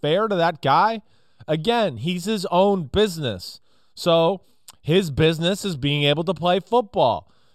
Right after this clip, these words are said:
And if he can't play it, you know, towards the hundred percent level, let alone he's got, not getting the financial security to go, "Okay, I'll, I'll risk it. It's all right. The team's invested in me, and,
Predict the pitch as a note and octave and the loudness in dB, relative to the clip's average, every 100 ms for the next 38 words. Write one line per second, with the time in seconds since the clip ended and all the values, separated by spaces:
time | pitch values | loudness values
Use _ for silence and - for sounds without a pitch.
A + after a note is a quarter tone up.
0 | _ C#3+ C#3 E3+ G3 - G#3 F3 - - | _ -6 -4 -2 -4 -2 -2 -2 -8 -4
1 | D#3 A#3 A#3+ D#3 F3 _ _ _ D#3+ E3 | 2 4 4 2 -2 _ _ _ -6 0
2 | D#3+ D#3+ D#3 C3 - _ _ _ - G3+ | 2 4 2 -2 -10 _ _ _ -4 0
3 | G#3 G3 D3+ F3 C#3 G3 F#3+ D3+ D#3+ D#3 | 2 0 0 -2 0 -4 -4 -4 -4 -2
4 | G3 E3 C3+ D#3+ C4 A3 D#3 C#3+ C3+ _ | -2 -2 -2 2 2 4 2 2 -2 _
5 | - E3 A3+ F3+ E3+ A3+ C4+ A#3 F3+ D#3 | -4 2 4 4 4 4 6 4 2 -4
6 | D3+ _ _ - F#3 F#3 D3 F#3+ G#3+ E3+ | -12 _ _ -10 -6 -4 2 2 2 0
7 | G#3+ G3+ G#3+ F#3+ F3 - F#3+ F#3 F#3 F3+ | 0 2 -2 -2 -4 0 0 2 -4 -4
8 | D#3 D#3+ - F#3+ A#3 C4+ G3 D3 D3+ - | -6 -10 -6 0 0 0 -2 -4 -6 -12
9 | _ _ - F3 F#3+ F#3 E3+ A3+ G#3+ G#3+ | _ _ -6 2 6 6 6 2 4 4
10 | A#3+ A#3 - G3+ C4+ C4 D4+ - G#3 C#3+ | 6 4 4 4 4 2 -4 -2 -2 -2
11 | F3+ G3 A3+ B3+ A3 F#3+ - A#3+ G#3+ G#3 | -2 0 2 2 0 -4 -6 -6 -4 -4
12 | F#3+ A#3 - A3 A3 G#3+ A#3 A3+ F#3 | 0 -2 -2 -8 -4 -4 -2 -4 -4